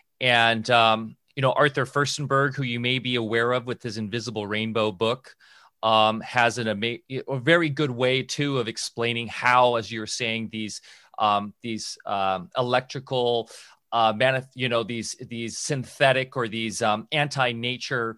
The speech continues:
uh, electromagnetic waves that have been brought forth from radio, these higher hertz, um, uh, you know, uh, cycles, um, have caused, um, great harm to our biology. And he's shown that with radio in World War One, how that led to Spanish,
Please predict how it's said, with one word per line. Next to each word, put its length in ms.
uh, 80
electromagnetic 720
waves 420
that 120
have 100
been 160
brought 260
forth 300
from 180
radio, 520
these 180
higher 320
hertz, 420
um, 440
uh, 460
you 120
know, 280
uh, 300
cycles, 640
um, 260
have 300
caused, 720
um, 260
great 300
harm 400
to 140
our 120
biology. 480
And 100
he's 320
shown 300
that 180
with 280
radio 500
in 60
World 240
War 200
One, 380
how 200
that 140
led 220
to 80
Spanish, 580